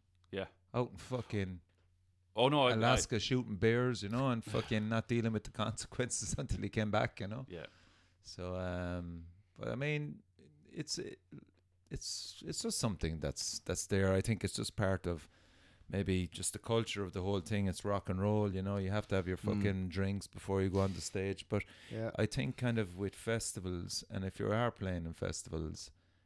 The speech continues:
Speaker 2: um, a lot of people are there to see you, and the earlier you are on the stage, the easier it is to fucking throw a great fucking gig out.
Speaker 1: Yeah.
Speaker 2: But if, as the, as the nights, as the night goes on, I think definitely you will be getting caught up in the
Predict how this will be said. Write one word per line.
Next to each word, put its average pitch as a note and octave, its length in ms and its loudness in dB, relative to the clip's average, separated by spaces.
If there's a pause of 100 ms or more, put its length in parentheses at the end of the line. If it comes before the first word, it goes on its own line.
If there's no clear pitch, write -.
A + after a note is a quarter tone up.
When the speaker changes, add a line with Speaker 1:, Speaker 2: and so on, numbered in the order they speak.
(160)
Speaker 2:
um, E2+ 300 -2
a E2 60 -2
lot F#2 200 0
of F#2 80 -2
people F#2+ 280 -2
are E2 60 -2
there E2+ 280 2 (120)
to - 120 -12
see - 360 -4
you, E2 120 -2 (100)
and E2+ 380 -8 (440)
the - 220 -4
earlier A#2+ 400 4
you G2+ 280 2
are F#2 160 2
on F2+ 240 -2
the - 80 -10
stage, E2 580 -4 (440)
the F#2 140 -8
easier E2+ 340 0
it D#2+ 60 0
is E2 260 -2
to - 80 -12
fucking D#2+ 520 -8
throw E2 500 -6 (280)
a E2+ 80 -10
great D#2+ 320 -6
fucking E2 400 -10
gig D#2 240 -6
out. D2+ 180 -6 (480)
Speaker 1:
Yeah. - 120 -10
Speaker 2:
But E2 120 -2
if, E2 140 -6
as F2 300 -4
the, D#2 120 -4
as E2 160 -4
the E2+ 100 -6
nights, G2+ 440 -2 (320)
as F2 140 -8
the F#2+ 60 -6
night A2 200 0
goes F2+ 200 -2
on, F2 300 -2 (380)
I D#2+ 80 -4
think E2 300 -6
definitely E2+ 440 -2
you E2+ 160 -4
will E2+ 180 -2
be D2+ 160 -6
getting D#2+ 240 -8
caught D#2+ 260 -4
up D#2 180 -8
in D#2 140 -8
the D#2 240 -4